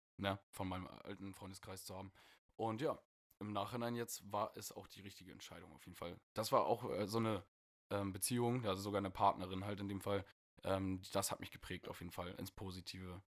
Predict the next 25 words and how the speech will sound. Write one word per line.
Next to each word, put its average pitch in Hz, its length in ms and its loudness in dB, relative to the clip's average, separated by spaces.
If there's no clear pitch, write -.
weil 92 200 0
sie 98 120 -2
war 95 140 2
genau 101 200 0
zu - 140 -4
dem 98 120 -2
Zeitpunkt 101 340 -2
da, 98 120 4
als 90 200 -2
ich 98 120 -2
sie 95 180 -6
gebraucht 98 360 0
hab 104 160 0
und 92 120 -4
ich 98 120 -6
war 92 140 -2
für 101 140 -6
sie 95 100 -4
da, 95 160 0
als 95 360 -8
sie 104 120 -6
mich 92 160 -4
gebraucht 87 340 -8
hat 98 160 -8
und - 220 -8